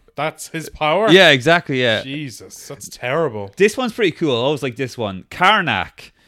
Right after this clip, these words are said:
Speaker 2: He can see the fault in all things. <laughs>
Speaker 1: Oh, yeah, that's me. <laughs> I am Karnak. Like, "Oh, yeah, yeah."
Speaker 2: So he can watch a movie and notice the problem straight away. He
Speaker 1: Yeah.
Speaker 2: can look at a gun and notice, like, how to,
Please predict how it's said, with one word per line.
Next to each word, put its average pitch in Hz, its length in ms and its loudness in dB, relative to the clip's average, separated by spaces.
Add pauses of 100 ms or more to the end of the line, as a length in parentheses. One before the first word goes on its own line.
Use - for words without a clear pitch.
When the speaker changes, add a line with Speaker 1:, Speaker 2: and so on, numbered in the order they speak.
(220)
Speaker 2:
He 170 200 -2
can 196 120 -2
see - 140 -4
the 156 100 0
fault 165 460 0
in 139 100 -6
all 147 240 2
things. 104 720 -4 (200)
<laughs> - 100 -8 (720)
Speaker 1:
Oh, 123 60 -4
yeah, 143 180 2
that's 147 180 -2
me. 151 260 0
<laughs> - 80 -14
I - 600 -2
am 165 220 2
Karnak. 156 560 0
Like, 185 260 -4
"Oh, 208 280 -2
yeah, 208 480 -2
yeah." 190 840 -4
Speaker 2:
So 185 140 0
he 208 120 4
can 208 140 -4
watch 202 220 2
a - 20 0
movie 190 480 0
and 156 140 -4
notice 139 280 0
the 135 120 -8
problem 131 480 0
straight 123 200 0
away. 139 280 0
He 143 80 0
Speaker 1:
Yeah. 135 80 0
Speaker 2:
can 143 100 -2
look 165 140 -2
at 147 80 0
a 131 40 0
gun 139 360 2
and 143 100 -6
notice, 131 380 -2
like, 110 240 0
how 120 180 -2
to, 110 280 -2